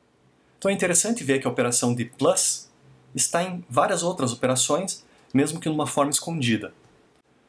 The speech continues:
E pra você ver então quais são as outras opções, você pode agora tentar construir outras operações discretamente usando outros nós. Então temos ali, por exemplo, a operação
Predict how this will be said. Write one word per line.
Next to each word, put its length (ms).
E 60
pra 140
você 260
ver 160
então 340
quais 280
são 180
as 120
outras 360
opções, 720
você 200
pode 280
agora 600
tentar 360
construir 640
outras 300
operações 800
discretamente 840
usando 280
outros 300
nós. 460
Então 160
temos 280
ali, 120
por 160
exemplo, 460
a 80
operação 580